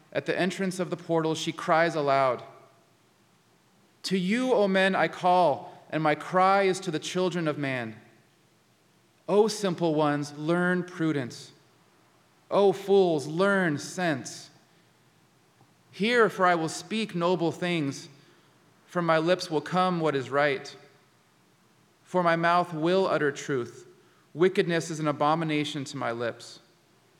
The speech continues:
All the words of my mouth are righteous.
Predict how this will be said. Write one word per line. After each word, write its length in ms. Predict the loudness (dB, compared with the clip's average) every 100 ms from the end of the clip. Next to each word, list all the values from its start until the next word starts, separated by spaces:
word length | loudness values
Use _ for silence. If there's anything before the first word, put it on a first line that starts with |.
| _ _ _ _ _ _ _ _ -2
All 180 | 2 4
the 80 | 4
words 300 | 4 2 2
of 60 |
my 120 | 0 2
mouth 320 | 4 2 0
are 100 | 0
righteous. 680 | 0 -2 -4 -8 -8 -16